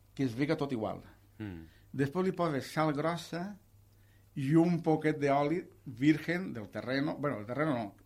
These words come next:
Speaker 1: bo, jo no, del terreno és massa fort, però virgen. I bueno, jo per a mi, per a mi diuen que si la, si la poses a, a la nevera lleva un poquet de, de sabor, però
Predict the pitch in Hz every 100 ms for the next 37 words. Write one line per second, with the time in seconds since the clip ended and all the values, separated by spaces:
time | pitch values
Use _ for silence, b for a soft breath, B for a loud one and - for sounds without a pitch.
0 | _ - 123 113 - - _ - 127 107
1 | 104 98 95 101 113 120 120 120 113 110
2 | - b b 120 120 113 107 107 104 110
3 | 98 - 117 120 139 - - - b b
4 | b b b b b b - - 104 110
5 | 98 b b b b - _ _ - 147
6 | 135 165 208 202 185 208 269 - - 143
7 | 135 147 175 196 - - 143 120 151 165
8 | 160 147 135 131 123 131 127 117 - -
9 | 123 120 139 147 160 156 151 151 143 143
10 | 147 151 160 156 143 147 143 131 127 139
11 | 127 131 123 123 120 B B B - 127
12 | 127 120 131 - 131 131 127